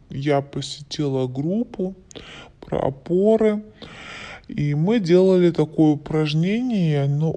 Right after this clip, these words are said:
очень сильно мне помогло. Когда я выписала все то, что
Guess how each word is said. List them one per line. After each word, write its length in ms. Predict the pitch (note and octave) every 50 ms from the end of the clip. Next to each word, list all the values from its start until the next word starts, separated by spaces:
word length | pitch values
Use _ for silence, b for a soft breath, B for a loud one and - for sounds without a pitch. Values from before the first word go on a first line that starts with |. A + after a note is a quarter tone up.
| - -
очень 480 | - E3 D#3+ D#3 D#3 D#3 - - C3+
сильно 440 | B2+ - - - D3 D#3+ E3+ E3+ D#3+
мне 320 | C#3 C3+ C3 B2 C3 D3 D3+
помогло. 880 | - - C#3+ C3+ C3 C3 B2+ B2+ C3 C3 B2+ B2+ B2+ C3 B2+ - - - - - _ _ _ _ _ _ _ _ _ _ _ _ b b b b b b b b b b b
Когда 480 | - D3+ C#3+ D3 C#3 D3+ F3 F#3 F#3+
я 300 | F#3+ F3 D#3 E3+ E3+ E3
выписала 1080 | D3+ C#3+ D#3 G3 G#3+ A3 G#3+ G#3+ - E3+ D#3+ D#3 - - - D3+ C#3+ C3+ C3 C3 C3 C3
все 600 | C3+ - - - - - E3+ E3+ D#3+ D#3 D3 C#3
то, 560 | C#3+ - - - E3+ F3+ G3 A3 B3 C4 C#4
что 760 | C4 - - - - - E3+ E3 F3+ G3 G#3+ A3+ A#3+ B3 B3